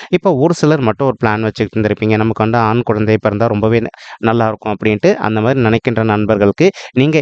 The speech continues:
எதிர்பார்க்கின்றவனமா ஒரு நல்ல ஆண் குழந்தை இந்த மாதத்துல ஈன்று எடுப்பதற்கும், அதாவது உங்களுக்கு இப்போ டாக்டர் வந்து இந்த மாதத்துல வந்து குழந்தைகள் பிறக்கும் அப்படின்னு சொல்லிட்டு டேட் சொல்லியிருந்தாங்க அப்படின்னாலும்,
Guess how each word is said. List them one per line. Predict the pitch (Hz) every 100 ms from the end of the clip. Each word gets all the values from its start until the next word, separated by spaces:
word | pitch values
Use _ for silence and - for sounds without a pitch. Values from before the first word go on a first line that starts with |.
| 113
எதிர்பார்க்கின்றவனமா | 107 107 107 - 107 107 104 110 -
ஒரு | 135 127
நல்ல | 117 131 135
ஆண் | 107 127
குழந்தை | 117 104 120 -
இந்த | 123 135
மாதத்துல | 113 110 - 117
ஈன்று | 107 107 104
எடுப்பதற்கும், | - 104 - 110
அதாவது | 104 107 107 196 - -
உங்களுக்கு | 147 143 131
இப்போ | 131 127
டாக்டர் | 120 139 131
வந்து | 107 123
இந்த | 117
மாதத்துல | 107 110 113 110
வந்து | 110 131
குழந்தைகள் | 110 110 113 117 110
பிறக்கும் | 107 - 110
அப்படின்னு | 107 107 104
சொல்லிட்டு | 107 120
டேட் | 107 107 -
சொல்லியிருந்தாங்க | 104 104 107 107
அப்படின்னாலும், | 104 113 104 101 123